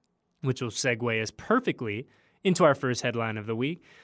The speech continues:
On September twenty-first, which was yesterday, was Wednesday, the Las Vegas Raiders acquired tackle Justin Herron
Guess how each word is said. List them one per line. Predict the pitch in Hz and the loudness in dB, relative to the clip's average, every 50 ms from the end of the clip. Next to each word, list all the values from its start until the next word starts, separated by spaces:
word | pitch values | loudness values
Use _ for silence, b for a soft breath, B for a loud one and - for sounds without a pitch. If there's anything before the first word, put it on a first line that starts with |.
| B B | B B
On | B 151 165 160 | B 4 6 6
September | - 180 - - 214 233 226 226 | 4 2 2 2 0 2 2 2
twenty-first, | - - - 220 214 220 214 - - - 226 233 233 214 190 160 - - | 0 0 0 0 0 0 0 -2 -2 2 4 4 6 6 6 4 2 0
which | 143 147 175 170 - | 0 0 0 0 0
was | 156 147 165 170 175 175 175 175 175 175 180 180 180 165 160 | 0 0 2 2 2 2 2 0 0 0 0 0 -2 -2 -2
yesterday, | 170 175 208 220 220 - - - 190 180 165 151 147 143 139 135 | 0 2 2 2 2 2 0 2 2 2 4 4 4 4 2 2
was | 131 135 160 156 156 | 2 0 0 -2 -2
Wednesday, | 156 160 190 202 202 196 170 156 160 151 139 131 120 107 - b b b b b b | 0 0 0 2 0 0 -2 0 0 0 0 0 0 -4 -6 b b b b b b
the | 127 127 | 2 4
Las | 131 143 156 147 - | 6 6 4 4 2
Vegas | 139 143 151 156 143 - | -2 0 0 -2 -2 -2
Raiders | 147 147 156 156 151 143 139 | -2 -2 0 0 -2 -2 -4
acquired | 143 127 - - - 131 131 147 147 139 123 | -6 -10 -8 -4 -2 0 0 0 0 -2 -4
tackle | - - 135 135 - - 131 | -4 -4 -4 -2 -4 -6 -6
Justin | 113 110 131 160 151 - - 151 127 | -2 0 0 0 0 0 -2 -4 -4
Herron | 117 - - 160 175 175 175 175 175 | -2 0 0 2 2 2 0 0 -4